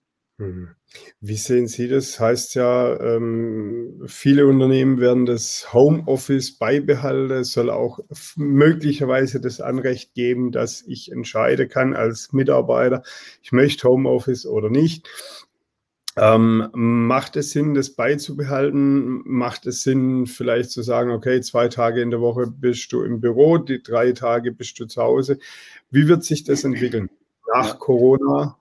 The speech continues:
Speaker 2: <laughs>
Speaker 1: in ein, zwei Jahren vielleicht?
Speaker 2: Ja, ja.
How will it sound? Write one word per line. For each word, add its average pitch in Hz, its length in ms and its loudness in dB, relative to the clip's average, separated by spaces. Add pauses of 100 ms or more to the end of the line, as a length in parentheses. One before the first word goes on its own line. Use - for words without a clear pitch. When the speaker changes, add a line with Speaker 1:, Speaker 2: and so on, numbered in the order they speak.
(100)
Speaker 2:
<laughs> - 280 -16
Speaker 1:
in 127 380 0 (200)
ein, 127 180 2
zwei 123 280 0
Jahren 123 340 2
vielleicht? 139 600 -2 (360)
Speaker 2:
Ja, 113 280 -8 (160)
ja. 107 200 -14